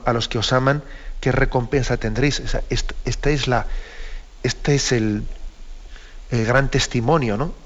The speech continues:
del, de los mártires, que hay una verdad por la que merece la pena entregar la vida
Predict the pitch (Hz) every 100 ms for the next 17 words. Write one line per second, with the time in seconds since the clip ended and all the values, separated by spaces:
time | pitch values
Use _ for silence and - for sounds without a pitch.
0 | - 127 113 117 113 104 - 120 113 110
1 | 104 139 151 - 98 98 - - - -
2 | 98 113 123 135 131 147 147 - - -
3 | - - 113 101 - 98 92 110 135 117
4 | 113 139 120 107 98 110 120 131 139 135
5 | 147